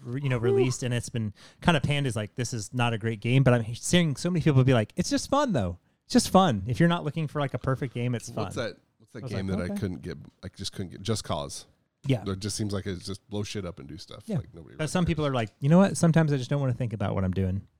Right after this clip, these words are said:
Speaker 1: I'm like, "Oh, if you just wanna run fast, Sonic's your man."
Speaker 2: Yeah. Go fast.
Speaker 1: Or Hedgehog.
Speaker 2: Hed-,
Speaker 1: Sorry,
Speaker 2: he's your
Speaker 1: Sonic Man.
Speaker 2: hedgehog. Jeez, Sam.
Speaker 1: I know.
Speaker 2: Um, Under the Waves. It looked like an underwater exploration that reminded me of Vanishing of Ethan Carter,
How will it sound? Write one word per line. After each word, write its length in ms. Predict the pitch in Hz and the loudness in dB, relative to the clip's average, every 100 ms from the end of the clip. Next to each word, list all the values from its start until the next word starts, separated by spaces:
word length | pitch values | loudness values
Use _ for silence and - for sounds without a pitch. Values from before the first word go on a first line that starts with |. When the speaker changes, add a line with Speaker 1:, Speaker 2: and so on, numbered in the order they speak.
| - | -8
Speaker 1:
I'm 80 | 117 | -4
like, 100 | 127 | -2
"Oh, 160 | 208 202 _ _ | -2 -4 _ _
if 60 | - | -2
you 60 | |
just 100 | 175 | 2
wanna 140 | 180 160 | 4 4
run 120 | 160 | 2
fast, 360 | - 160 151 - | 0 -2 -2 -2
Sonic's 320 | 151 143 - | -2 -2 -2
your 80 | 143 | -2
man." 260 | 156 131 - - | 0 -2 -6 -12
Speaker 2:
Yeah. 140 | 95 95 _ _ _ _ - - - _ - | -12 -12 _ _ _ _ -20 -20 -20 _ -20
Go 80 | 127 | -16
fast. 380 | - - - 131 | -12 -12 -4 0
Speaker 1:
Or 60 | |
Hedgehog. 500 | 120 139 123 98 90 - - - - | 2 2 0 -4 -6 -14 -20 -20 -10
Speaker 2:
Hed-, 100 | 101 | -8
Speaker 1:
Sorry, 140 | 87 | -6
Speaker 2:
he's 160 | 87 101 | -6 -4
your 100 | 101 | -2
Speaker 1:
Sonic 20 | |
Man. 100 | 104 87 | -4 -4
Speaker 2:
hedgehog. 300 | 95 87 82 _ _ _ | -6 -8 -12 _ _ _
Jeez, 640 | - 113 135 95 - - - | -14 -8 -6 -8 -12 -16 -16
Sam. 480 | - - 90 87 95 _ - - 90 | -16 -12 -10 -8 -10 _ -20 -16 -14
Speaker 1:
I 40 | |
know. 100 | 139 | -6
Speaker 2:
Um, 320 | 139 139 127 - | -2 0 -2 -4
Under 240 | 151 175 | -4 -2
the 120 | 175 143 | 0 0
Waves. 440 | 123 131 117 92 | 0 0 -2 -6
It 80 | - | -10
looked 160 | 139 | -8
like 140 | 220 233 | -6 -6
an 100 | 156 | -4
underwater 500 | 127 175 180 180 160 | -2 -2 -4 -4 -6
exploration 600 | 139 - 147 135 143 147 | -10 -12 -8 -8 -6 -6
that 100 | 131 | -4
reminded 320 | 107 101 107 123 | -4 -4 -4 -4
me 100 | 113 | -6
of 80 | |
Vanishing 600 | 101 85 101 104 110 127 110 | -8 -8 -6 -6 -6 -8 -8
of 80 | |
Ethan 320 | - 101 117 101 | -10 -12 -12 -10
Carter, 500 | 101 101 113 123 | -8 -8 -8 -10